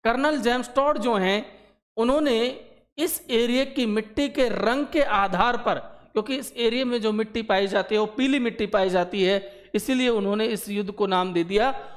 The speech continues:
हल्दी घाटी का युद्ध। सन पन्द्रह सौ बहत्तर में उदय सिंह की मृत्यु के पश्चात मेवाड़ के शासक महाराणा प्रताप बनते हैं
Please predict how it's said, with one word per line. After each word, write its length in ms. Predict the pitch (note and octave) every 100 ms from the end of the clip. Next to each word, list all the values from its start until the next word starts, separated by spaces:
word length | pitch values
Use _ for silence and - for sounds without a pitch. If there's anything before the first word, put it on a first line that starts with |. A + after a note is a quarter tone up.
| -
हल्दी 320 | G#3+ B3 A#3 F#3
घाटी 320 | D#3+ D#3+ F3+
का 500 | A3 D#4 - - - -
युद्ध। 380 | E3+ A3 - - - - _ _ -
सन 240 | B3+ D4+
पन्द्रह 320 | - B3+ B3+
सौ 180 | B3+ C#4
बहत्तर 480 | A3 G3 G3 - C4
में 320 | G#3+ A3 A3+ - - -
उदय 220 | A3 B3+
सिंह 200 | C4 D4
की 140 | D4 B3+
मृत्यु 340 | A3 A#3 F4
के 140 | - A3+
पश्चात 840 | A3 G#3 - G#3+ F3 - - - G#3
मेवाड़ 400 | G3 A#3+ A#3+ C#4+
के 180 | - A#3+
शासक 380 | A3+ G#3 A3 -
महाराणा 380 | G#3 G#3 A3 G#3+
प्रताप 380 | G#3 F3+ F#3+
बनते 380 | F3 E3+ E3+ G#3+
हैं 140 | D3